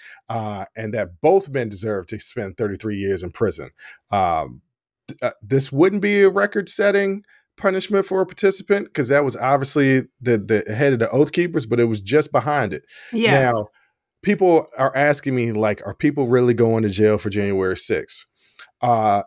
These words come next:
Speaker 1: in relation to the January sixth attacks, more than nine hundred fifty people, uh, have been charged in January sixth Capitol terrorist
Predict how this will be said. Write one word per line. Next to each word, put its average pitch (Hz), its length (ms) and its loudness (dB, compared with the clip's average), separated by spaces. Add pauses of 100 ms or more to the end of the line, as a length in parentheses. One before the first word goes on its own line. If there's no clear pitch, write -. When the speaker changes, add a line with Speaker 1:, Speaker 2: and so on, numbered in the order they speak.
(120)
Speaker 1:
in 131 100 0
relation 156 360 0
to 151 80 -6
the 143 80 -4
January 139 400 4
sixth - 280 -2
attacks, 107 440 -2
more 113 240 0
than 98 320 -2
nine 135 260 0
hundred 151 300 2
fifty 139 180 -2
people, 113 500 -2 (460)
uh, 104 220 0
have 107 180 -4
been 101 140 -4
charged 156 680 0
in 107 140 -6
January 110 380 0
sixth - 280 -8
Capitol 101 480 -4 (380)
terrorist 139 640 0